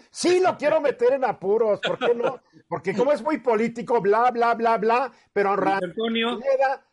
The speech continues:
Speaker 1: no tiene la experiencia para estar donde está. Yo no
Speaker 2: Luis
Speaker 1: sé.
Speaker 2: Antonio va a ser un gran director general.
Speaker 1: Bla,
Speaker 2: Ya
Speaker 1: bla,
Speaker 2: lo
Speaker 1: bla, bla, bla,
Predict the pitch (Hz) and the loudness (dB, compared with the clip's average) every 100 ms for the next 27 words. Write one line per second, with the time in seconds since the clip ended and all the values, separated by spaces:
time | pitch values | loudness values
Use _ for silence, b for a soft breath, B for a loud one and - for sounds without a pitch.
0 | _ 156 202 277 277 233 247 247 220 - | _ -4 0 2 0 2 2 2 0 -2
1 | 180 175 196 214 208 226 190 160 156 - | -2 0 2 0 0 -4 -2 -4 -4 -4
2 | 185 202 196 151 143 - 143 135 _ _ | -4 -2 -4 -6 -10 -8 -8 -8 _ _
3 | - 269 320 285 311 294 202 208 202 196 | -2 -2 0 -2 -2 -2 -4 -2 -2 -2
4 | 196 196 196 185 185 180 156 - 165 160 | -2 -4 -4 -4 -4 -6 -8 -8 -10 -10
5 | 143 127 117 _ _ _ 151 196 220 220 | -10 -10 -12 _ _ _ -2 0 0 0
6 | 202 208 202 208 190 196 208 | -2 -2 0 0 0 0 -2